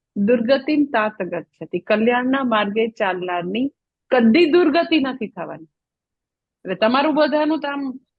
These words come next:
એકદમ ભગવાને સુવર્ણ અક્ષરે લખેલું છે કે જેટલા લોકો સત્સંગ કરે છે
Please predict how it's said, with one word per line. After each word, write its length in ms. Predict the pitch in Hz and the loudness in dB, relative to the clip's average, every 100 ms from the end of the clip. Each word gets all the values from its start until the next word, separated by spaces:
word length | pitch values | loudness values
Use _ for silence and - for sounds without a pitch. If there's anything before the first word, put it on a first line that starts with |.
| _ _ _ _ - | _ _ _ _ -8
એકદમ 400 | 254 262 330 262 | -6 -4 -2 -2
ભગવાને 560 | 262 262 277 285 285 | -4 -4 -4 -4 -6
સુવર્ણ 500 | 277 - 294 294 311 | -10 -12 -8 -4 0
અક્ષરે 460 | 302 285 - 285 277 | 0 -2 -4 -4 -2
લખેલું 500 | 254 262 277 262 254 | -4 -4 -4 -6 -6
છે 140 | 247 | -6
કે 180 | 233 226 | -6 -6
જેટલા 420 | 208 214 196 262 | -6 -8 -8 -6
લોકો 260 | 277 277 285 | -6 -6 -6
સત્સંગ 520 | 277 247 _ 214 196 | -6 -12 _ -10 -8
કરે 300 | 175 180 180 | -6 -6 -6
છે 380 | 180 262 285 - | -6 -4 -4 -6